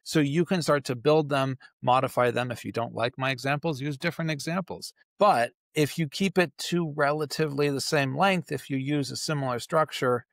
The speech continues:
you're going to end up in a place where you have guidelines, useful context, a scaffold,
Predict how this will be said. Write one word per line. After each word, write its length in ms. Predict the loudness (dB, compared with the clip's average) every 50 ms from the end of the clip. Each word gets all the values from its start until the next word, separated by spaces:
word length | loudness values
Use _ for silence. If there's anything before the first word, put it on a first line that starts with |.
| _ _ _
you're 160 | 0 0 0
going 280 | 2 2 2 2 4 2
to 100 | 0 0
end 160 | 0 2 2
up 160 | 2 2 _ -2
in 80 | -6
a 60 | -6
place 520 | -6 0 0 2 2 2 0 -4 -8 -12 -14 _ _ _ _ _
where 220 | 2 2 2 2
you 240 | 2 0 -4 -4 -4
have 560 | -4 -2 0 2 2 4 4 2 0 -2 -8 -4 0
guidelines, 880 | 2 4 4 4 4 2 -4 -6 -8 -8 -14 -8 -8 -8 -6 -8 -12 -14 _ _ _ _ _
useful 600 | 0 0 0 0 -2 -8 0 2 4 4 4 2 _ _
context, 840 | -10 -2 2 2 2 4 2 -2 -2 -2 -4 -4 -4 -4 -6 -2 -2
a 60 | -2
scaffold, 840 | -2 -2 -4 -2 -2 0 0 -2 -2 -2 -4 -4 -4 -4 -8 -18